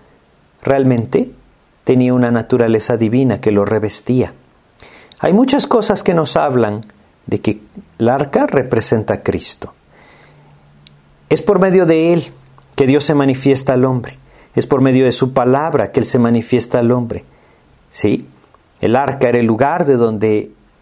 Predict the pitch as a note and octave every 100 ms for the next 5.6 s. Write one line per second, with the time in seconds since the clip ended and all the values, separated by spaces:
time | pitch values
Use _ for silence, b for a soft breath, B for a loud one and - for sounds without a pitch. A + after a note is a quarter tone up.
0 | _ _ A#2+ E3+ F3 F3+ E3+ E3+ D#3 C#3+
1 | D3 D#3+ A2+ E2 - _ _ G#2+ A2+ A2+
2 | A#2 - C3 - - - b b b b
3 | b _ G3+ A#3 B3 C#4 A#3+ G3+ - -
4 | G3 D3 C3+ C3 C3+ C#3 D3+ C#3+ D3 -
5 | C#3+ D3+ D3 D3+ - -